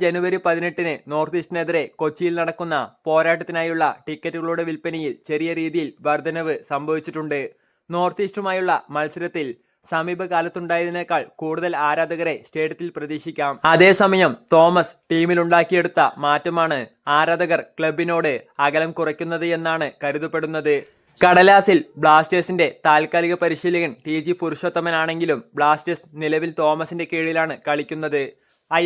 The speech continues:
എസ് എൽ നിയമമനുസരിച്ച് ഏതെങ്കിലും ടീമിന്റെ മുഖ്യ പരിശീലകർ രാജിവെക്കുകയോ പുറത്താക്കുകയോ ചെയ്താൽ നേരത്തെ രജിസ്റ്റർ ചെയ്ത ഇന്ത്യൻ സഹപരിശീലകൻ ഓട്ടോമാറ്റിക്കലി ടീമിന്റെ അടുത്ത പരിശീലകനാകും. ഇതാണ് കടലാസിൽ പുരുഷോത്തമൻ ബ്ലാസ്റ്റേഴ്സിന്റെ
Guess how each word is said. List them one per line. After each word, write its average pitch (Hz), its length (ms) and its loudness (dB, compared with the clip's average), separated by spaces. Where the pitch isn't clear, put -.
എസ് 185 140 -6
എൽ 196 100 -6
നിയമമനുസരിച്ച് 185 800 -4
ഏതെങ്കിലും 165 460 -2
ടീമിന്റെ 170 400 -6
മുഖ്യ 165 300 -6
പരിശീലകർ 170 500 -4
രാജിവെക്കുകയോ 160 800 -2
പുറത്താക്കുകയോ 165 680 -4
ചെയ്താൽ 156 380 -2
നേരത്തെ 165 340 -2
രജിസ്റ്റർ 156 420 -6
ചെയ്ത 165 180 -2
ഇന്ത്യൻ 165 300 -10
സഹപരിശീലകൻ 160 760 -4
ഓട്ടോമാറ്റിക്കലി 160 680 -4
ടീമിന്റെ 165 400 -6
അടുത്ത 151 300 -4
പരിശീലകനാകും. 151 800 -4
ഇതാണ് 190 300 -2
കടലാസിൽ 165 520 -2
പുരുഷോത്തമൻ 165 600 -6
ബ്ലാസ്റ്റേഴ്സിന്റെ 156 640 -4